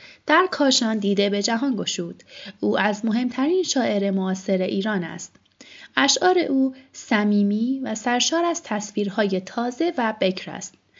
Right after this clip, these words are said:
از جمله آثار وی می‌توان مرگ رنگ، زندگی خوابها، آوار آفتاب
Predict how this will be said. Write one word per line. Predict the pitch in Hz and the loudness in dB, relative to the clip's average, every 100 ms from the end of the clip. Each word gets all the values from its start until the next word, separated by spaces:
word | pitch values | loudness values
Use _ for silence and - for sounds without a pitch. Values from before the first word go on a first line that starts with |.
| - - - | -20 -6 2
از | 269 294 | 2 4
جمله | 311 311 320 | 4 4 4
آثار | 320 - 370 359 | 2 2 2 4
وی | 294 285 | 2 2
می‌توان | 262 262 277 269 262 269 269 - _ _ - - _ _ | 2 2 0 2 2 0 -6 -16 _ _ -20 -20 _ _
مرگ | 262 277 285 269 | 2 2 4 4
رنگ، | 254 220 180 165 190 - _ - | 4 4 0 -2 -10 -20 _ -10
زندگی | - 220 208 202 196 226 233 | -4 0 0 0 0 0 -2
خوابها، | - 185 180 - 214 185 196 - _ _ _ _ _ | -2 -2 -2 -4 -4 -4 -6 -16 _ _ _ _ _
آوار | - 247 254 285 302 302 | 4 4 4 4 4 4
آفتاب | 294 190 185 185 - 196 170 | 2 0 -2 -4 -4 -4 -4